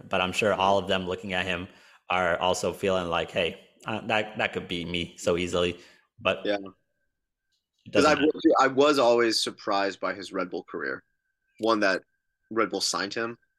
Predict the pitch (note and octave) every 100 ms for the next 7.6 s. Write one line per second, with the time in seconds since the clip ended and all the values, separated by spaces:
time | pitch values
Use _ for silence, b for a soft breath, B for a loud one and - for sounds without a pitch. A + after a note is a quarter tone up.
0 | - F2+ F2+ G2 G2 F#2+ - - G#2+ G2
1 | F#2+ G2+ - F#2 - G2 F#2+ F#2 _ _
2 | - F#2+ F#2+ F#2+ F#2 G2 F#2 G2 F#2 F#2
3 | F2+ - _ _ _ _ - G2+ G2 _
4 | _ _ _ - F#2+ G#2 C3+ B2 A#2 A2+
5 | B2 G#2+ G#2 G#2 A2+ G#2 A2 G#2 F#2+ -
6 | G#2+ G2 F#2+ F#2 F#2+ F#2+ F#2 - A#2+ A2+
7 | A2 G2 G2 F#2+ G#2 -